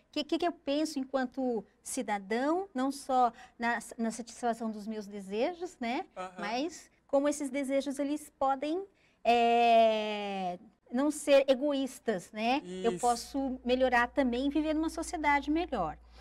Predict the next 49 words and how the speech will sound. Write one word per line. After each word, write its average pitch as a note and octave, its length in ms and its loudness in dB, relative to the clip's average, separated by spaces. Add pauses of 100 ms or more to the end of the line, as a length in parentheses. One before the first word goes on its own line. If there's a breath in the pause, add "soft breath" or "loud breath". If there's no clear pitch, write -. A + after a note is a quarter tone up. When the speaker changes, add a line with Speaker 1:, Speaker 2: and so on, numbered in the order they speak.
(240 loud breath)
Speaker 1:
Mas D4 140 2
vamos C5 220 0
chamar C#4+ 260 2
pra C4 140 0
reflexão, A#3+ 760 -2
Emerson? A#3 480 -2
Speaker 2:
Vamos. G3 180 4
Speaker 1:
Porque - 140 -2
eu B3 60 6
acho B3+ 160 2
que - 60 -2
os B3 80 -6
professores B3 440 2
estão C4 160 -4
ansiosos B3+ 460 0 (540)
Speaker 2:
É. D#3 280 -6 (200)
Speaker 1:
pra E4+ 140 8
gente F#4+ 260 0
caminhar, D4+ 680 2
né? G#3+ 420 0
Speaker 2:
É - 20 -2
Speaker 1:
Vamos, C#4 180 0
Speaker 2:
isso F#4+ 300 -6
mesmo. C4 140 -2
Speaker 1:
vamos A#3 220 -2
lá, A3 360 0
vamos F#3 240 -6
pensar E4 240 -2
Speaker 2:
Então, D4 140 -2
vamos B3+ 140 -2
Speaker 1:
nisso. C4 140 -4
Speaker 2:
lá. F#3 300 0 (360 soft breath)
Então, C#4+ 180 8
uma C#4 220 2
proposta C4 500 2
pra A3+ 140 0
reflexão. A3 760 0 (1300 soft breath)
É, G3+ 320 6
não E4+ 260 0
é G#4+ 60 0
necessário C4 480 -2
vocês F#3+ 320 -2
anotarem F#3 640 2
nem E3+ 160 -6
nada, F3 340 -2
mas F#3+ 240 -6
enfim, F3 560 -6
vamos A#3 460 -2
lá. D#3 260 -2